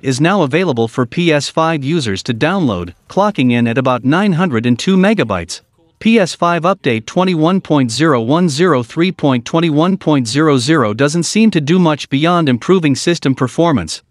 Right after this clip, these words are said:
but it will still be a required download for those who hope to use the P S five's online features.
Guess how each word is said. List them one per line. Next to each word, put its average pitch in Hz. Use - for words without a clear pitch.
but 139
it 170
will 170
still 240
be 180
a 143
required 135
download 135
for 131
those 139
who 135
hope 190
to -
use 170
the 131
P 208
S 156
five's 160
online 143
features. 135